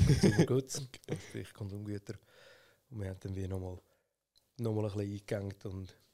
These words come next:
Speaker 1: sind bei Food and Beverage, also sprich das Essen, das Trinken, Lebensmittel und Getränke. Und man ist spezialisiert dann.
Speaker 2: Und wieso auf Essen und Trinken?
Speaker 1: Ja, der Mensch muss immer essen und trinken.
Speaker 2: <laughs>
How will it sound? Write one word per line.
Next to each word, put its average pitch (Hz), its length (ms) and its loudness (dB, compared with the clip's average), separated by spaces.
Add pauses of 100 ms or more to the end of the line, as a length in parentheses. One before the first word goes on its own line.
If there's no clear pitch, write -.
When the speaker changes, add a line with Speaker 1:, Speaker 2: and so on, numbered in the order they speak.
(260)
Speaker 1:
sind - 160 -12
bei 104 120 -8
Food 107 260 -8
and 104 80 -4
Beverage, 101 440 -6
also 90 140 -12
sprich 90 300 -12 (720)
das - 200 -8
Essen, - 120 -12
das - 120 -14
Trinken, 107 300 -12
Lebensmittel 104 520 -10
und 101 100 -10
Getränke. 104 400 -10 (1600)
Und 120 120 -4
man 98 100 -6
ist 87 120 -10
spezialisiert 90 800 -12
dann. 85 200 -12 (720)
Speaker 2:
Und 104 200 0
wieso 104 200 0
auf 101 120 -8
Essen 104 280 2
und 101 120 -2
Trinken? 110 440 -4 (1080)
Speaker 1:
Ja, 101 400 4
der - 100 -2
Mensch 107 480 0
muss 107 280 -2
immer 143 160 -2
essen 147 340 0
und - 60 8
trinken. 156 500 10
Speaker 2:
<laughs> 160 1040 8